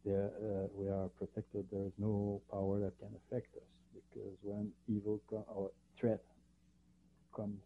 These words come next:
to us, we respond with, with this universal love and compassion, and pray for healing and peace for those beings. So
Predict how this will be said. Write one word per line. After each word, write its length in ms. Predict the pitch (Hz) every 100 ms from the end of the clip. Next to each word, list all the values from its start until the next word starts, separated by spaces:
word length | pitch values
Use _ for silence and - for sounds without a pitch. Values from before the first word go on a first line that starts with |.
| - -
to 140 | 98
us, 120 | 113 - - - _ - - _ - _ _ _ _ -
we 80 | 101 101
respond 420 | 98 - 107 104
with, 160 | 101 98 - - - - - -
with 100 | 110 -
this 100 | 92 - -
universal 500 | 98 98 95 - 98
love 200 | 104 104
and 120 | 98
compassion, 640 | 98 87 98 113 - 104 123 - - - - - - - -
and 220 | 95 92 240 - - - - - - -
pray 260 | - 107 104 -
for 220 | 110 104
healing 380 | 104 107 104 104
and 120 | 101 -
peace 200 | - 135 -
for 140 | 107 95
those 200 | 90 90
beings. 320 | 95 85 - - - -
So 240 | 117 110